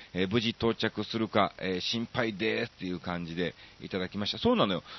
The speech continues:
あの、来月、てんてんさんね、十月に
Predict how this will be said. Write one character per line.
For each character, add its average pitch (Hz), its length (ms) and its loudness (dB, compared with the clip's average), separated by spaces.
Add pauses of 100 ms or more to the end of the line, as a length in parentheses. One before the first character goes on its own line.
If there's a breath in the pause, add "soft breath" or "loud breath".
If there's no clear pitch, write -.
(120)
あ - 60 -6
の、 175 160 4
来 202 160 6
月、 190 160 0 (840)
て 165 100 2
ん 139 80 -2
て 101 120 0
ん 90 60 0
さ 85 140 -4
ん 95 80 -2
ね、 107 100 0
十 123 560 4
月 101 580 4
に 120 240 2